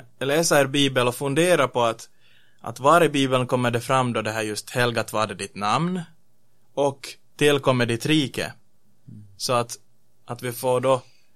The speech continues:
bli styrkta i tron på Herren Jesus Kristus och, och vi får hålla Guds namnet heligt. Nu ska vi be tillsammans bönen Fader vår. Fader vår som är i himmelen,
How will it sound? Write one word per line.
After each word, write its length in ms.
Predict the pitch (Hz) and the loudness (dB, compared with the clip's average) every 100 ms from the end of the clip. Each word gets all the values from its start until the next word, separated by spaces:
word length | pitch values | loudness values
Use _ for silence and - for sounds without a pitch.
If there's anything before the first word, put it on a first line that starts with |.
| - | -20
bli 180 | - 123 | -6 -4
styrkta 600 | 117 - 147 147 - 120 | -4 0 0 0 0 0
i 140 | 104 113 | 0 -4
tron 360 | 123 120 110 | -4 -4 -4
på 120 | 104 | -4
Herren 300 | 107 107 104 | -2 -2 -4
Jesus 360 | 104 101 104 98 | -4 -6 -6 -8
Kristus 520 | - 110 98 - - | -6 -6 -6 -8 -10
och, 120 | 76 - - - - - - | -10 -14 -20 -20 -20 -20 -20
och 140 | 120 117 | -10 -8
vi 60 | |
får 360 | - 120 113 104 - - - | -4 -2 -2 -4 -12 -20 -16
hålla 340 | 127 117 107 | -4 -2 -2
Guds 340 | 107 110 - | -4 -6 -6
namnet 380 | 110 98 92 85 | -6 -8 -8 -12
heligt. 460 | 101 65 60 - - - - - - - - - - - - - - - - | -12 -12 -12 -16 -20 -20 -20 -20 -20 -20 -20 -20 -20 -20 -20 -20 -20 -20 -10
Nu 160 | 151 | -6
ska 180 | 156 - | -4 -2
vi 240 | 143 123 - - - - - - - | 0 0 -4 -10 -20 -20 -20 -20 -14
be 380 | 120 117 101 | -4 -2 -2
tillsammans 840 | - 113 - 104 95 82 101 - - | -6 -6 -4 -4 -6 -10 -6 -8 -8
bönen 400 | 110 104 98 101 | -10 -10 -10 -12
Fader 340 | - 82 80 | -10 -10 -10
vår. 380 | 85 87 - - - - - - - - - - - - - - - - - - - - | -14 -12 -14 -16 -20 -20 -20 -20 -20 -20 -20 -20 -20 -20 -20 -20 -20 -20 -20 -20 -20 -12
Fader 440 | - 113 113 113 113 | -4 -2 0 0 -2
vår 500 | 107 110 110 107 107 | -2 -2 -2 -4 -8
som 360 | - - 113 107 | -8 -6 -4 -4
är 220 | 107 104 | -4 -4
i 160 | 104 107 | -6 -8
himmelen, 580 | 101 101 98 98 95 | -8 -8 -8 -10 -12